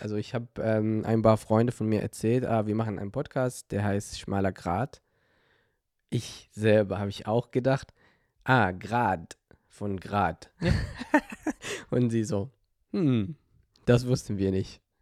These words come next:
Speaker 1: Also
Speaker 2: Ja, also ich glaub, viele, viele Deutsche, auch viele Muttersprachler
Speaker 1: Ja.
Speaker 2: kennen
Speaker 1: Aber
Speaker 2: das
Speaker 1: warum
Speaker 2: auch.
Speaker 1: heißt unser Podcast Schmalgrad?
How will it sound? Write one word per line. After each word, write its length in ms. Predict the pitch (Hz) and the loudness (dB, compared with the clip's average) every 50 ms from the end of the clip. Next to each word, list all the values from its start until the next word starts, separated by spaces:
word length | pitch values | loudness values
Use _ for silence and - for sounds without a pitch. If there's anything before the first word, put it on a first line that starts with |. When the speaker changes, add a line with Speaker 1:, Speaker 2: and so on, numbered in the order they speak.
| _ _ - | _ _ -12
Speaker 1:
Also 220 | - 95 98 98 | -8 -6 -2 2
Speaker 2:
Ja, 200 | 110 107 101 90 | 4 4 4 4
also 340 | - - 87 95 90 101 98 | 2 0 -2 -2 0 0 -2
ich 120 | 95 - - | -2 -4 -2
glaub, 380 | - 101 98 - - _ - 90 92 90 98 | -2 -2 -2 -2 -6 _ -12 -8 -8 -8 -8
viele, 340 | - - 110 95 98 92 85 90 92 - 101 | -6 -4 -2 -2 -2 -2 -2 -4 -8 -8 -10
viele 280 | - - 98 92 92 87 | -10 -8 -8 -6 -6 -6
Deutsche, 420 | 80 87 90 92 - - 101 85 | -6 -6 -8 -8 -8 -8 -6 -6
auch 120 | 85 87 - | -6 -6 -8
viele 240 | - - 95 90 90 | -8 -8 -6 -4 -4
Muttersprachler 840 | 90 90 - 98 90 - - - 95 98 - - 92 95 98 98 _ _ _ _ _ - | -4 -4 -6 -8 -10 -10 -10 -12 -12 -10 -10 -12 -10 -10 -12 -14 _ _ _ _ _ -10
Speaker 1:
Ja. 160 | - 151 - - _ _ _ _ - - | -8 -8 -8 -8 _ _ _ _ -20 -14
Speaker 2:
kennen 200 | - - 98 98 | -8 -6 -4 0
Speaker 1:
Aber 100 | 110 113 | 2 2
Speaker 2:
das 80 | 107 107 | 4 4
Speaker 1:
warum 220 | 113 113 127 127 | 4 4 4 2
Speaker 2:
auch. 40 | 117 | 2
Speaker 1:
heißt 240 | 120 117 113 - - | 2 2 0 0 -2
unser 200 | 107 104 101 95 | -4 -2 -2 -2
Podcast 460 | 90 107 101 - - 98 101 - - | -4 -6 -8 -6 -6 -6 -6 -6 -8
Schmalgrad? 560 | - 95 98 104 117 - - - - 131 143 | -8 -4 -2 -2 -2 -4 -6 -6 -6 -6 -6